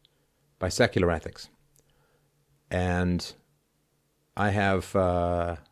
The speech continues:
a very complicated relationship with that.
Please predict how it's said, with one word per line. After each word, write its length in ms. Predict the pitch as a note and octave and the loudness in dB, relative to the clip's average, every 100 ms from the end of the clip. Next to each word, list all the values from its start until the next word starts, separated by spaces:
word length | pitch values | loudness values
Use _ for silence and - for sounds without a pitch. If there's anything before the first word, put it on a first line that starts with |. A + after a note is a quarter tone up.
| _ _ _ _ _ _ _ _ _ _ _ _ _ _ _ _ _ _ _ _ _ _ G#2 | _ _ _ _ _ _ _ _ _ _ _ _ _ _ _ _ _ _ _ _ _ _ 0
a 60 | |
very 140 | A#2 A#2+ | 2 2
complicated 640 | - A#2+ G#2 G2+ G2 E2 | 0 0 0 2 2 2
relationship 580 | F2 F#2+ F2+ F2 F2 - | 0 2 0 -4 -6 -6
with 140 | E2+ | -6
that. 340 | E2+ E2 D#2+ | -6 -8 -10